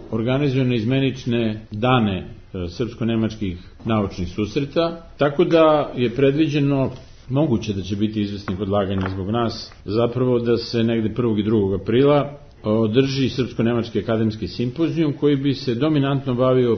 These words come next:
pitanjima promene klime i posledičnih promena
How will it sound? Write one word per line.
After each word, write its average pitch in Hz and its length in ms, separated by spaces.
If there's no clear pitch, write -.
pitanjima 120 520
promene 110 520
klime 143 420
i 117 80
posledičnih 120 680
promena 113 560